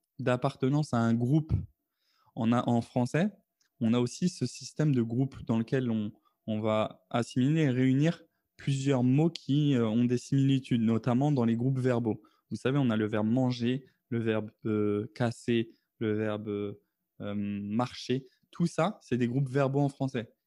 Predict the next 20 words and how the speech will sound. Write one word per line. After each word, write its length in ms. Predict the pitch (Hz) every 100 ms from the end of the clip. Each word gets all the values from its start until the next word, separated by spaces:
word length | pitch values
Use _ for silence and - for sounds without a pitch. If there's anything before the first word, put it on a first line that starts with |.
| -
Et 120 | 113
c'est 180 | - 120
le 140 | 113
premier, 340 | 110 - 156 147
le 340 | 143 - 120
premier, 300 | 113 - 147
ce 100 | -
qu'on 100 | -
appelle 200 | 113 151
le 100 | 131
premier 280 | - 143 135
groupe 240 | 123 123
verbal. 500 | 117 131 127 131 113
Pourquoi ? 340 | - - - 156
Parce 140 | -
qu'il 140 | - -
finit 200 | 139 147
en 200 | 120 -
E 140 | 127 120 104
R. 160 | -